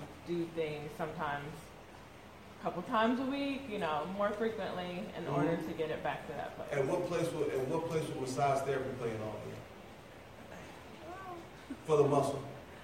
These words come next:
Speaker 1: I
Speaker 2: Do you
Speaker 1: mean, it pl-, it plays a big play. It plays a big part.
Speaker 2: But don't you say, they say, "Well, I just wanna,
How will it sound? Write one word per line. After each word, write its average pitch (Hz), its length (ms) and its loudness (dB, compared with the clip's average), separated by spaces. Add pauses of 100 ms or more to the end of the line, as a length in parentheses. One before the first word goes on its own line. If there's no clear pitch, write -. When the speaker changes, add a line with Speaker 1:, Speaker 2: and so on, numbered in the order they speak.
(1600)
Speaker 1:
I 208 60 4
Speaker 2:
Do 214 60 4
you 214 80 6
Speaker 1:
mean, 208 100 4
it - 400 2
pl-, 254 160 4 (100)
it 175 140 -2
plays 240 320 8
a 285 60 4
big 359 340 2
play. 170 340 6
It - 180 -6
plays 220 240 0
a - 20 -2
big 226 240 -2
part. - 200 -4 (300)
Speaker 2:
But 147 120 0
don't 170 200 8
you 165 60 2
say, 147 380 8 (220)
they 135 100 4
say, 143 280 6
"Well, 131 220 6
I 127 60 4
just 131 140 0
wanna, 123 400 2